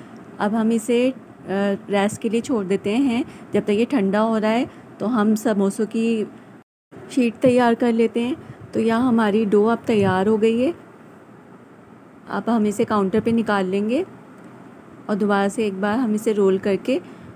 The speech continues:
फिर हम इसकी cutting कर लेंगे। Thank you so much for all my new subscriber। फिर दोबारा से बता देती हूँ आपको, दो कप मैदा लिया था हमने,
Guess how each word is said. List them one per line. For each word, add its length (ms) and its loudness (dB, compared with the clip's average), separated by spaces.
फिर 160 2
हम 220 0
इसकी 220 -6
cutting 400 0
कर 160 2
लेंगे। 340 0
Thank 220 2
you 100 0
so 80 4
much 260 2
for 160 0
all 240 2
my 240 0
new 260 2
subscriber। 800 -2
फिर 80 0
दोबारा 320 2
से 140 0
बता 300 0
देती 240 0
हूँ 100 0
आपको, 340 -2
दो 240 4
कप 220 -2
मैदा 280 0
लिया 220 2
था 120 -4
हमने, 380 0